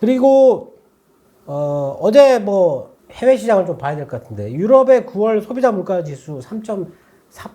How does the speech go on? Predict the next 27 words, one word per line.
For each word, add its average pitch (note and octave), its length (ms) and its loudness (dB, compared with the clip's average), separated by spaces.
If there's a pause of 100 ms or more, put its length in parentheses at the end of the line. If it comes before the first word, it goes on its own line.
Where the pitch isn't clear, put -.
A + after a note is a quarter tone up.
프로 G#3 340 -2
나왔습니다. G#2+ 480 -10
삼점사 D#3 500 -12
프로. E3 360 -8
네. F#2 320 -12 (800)
좀 B2+ 420 -14 (260)
많이 C#3 200 -8
높은 D3 320 -8
수준이에요. D#3 540 -8
지금 G3+ 480 -6
미국의 G3+ 560 -6
십 B3 240 -8
년 A#3 260 -4
균형 G#3+ 340 -6
물가도 D#3 580 -8
이점오칠인데 D3 1080 -6
이게 C#3 960 -10 (400)
뭐 A2+ 180 -12
이천십칠 B2+ 680 -14
년도, F3 360 -10 (140)
네. F#2 320 -14 (340)
그때 F3 800 -4
수준을 F#3 320 -8
넘어서고 D3+ 520 -4
있어요, G2 300 -12
지금. F2+ 260 -18 (160)
네. F2+ 180 -18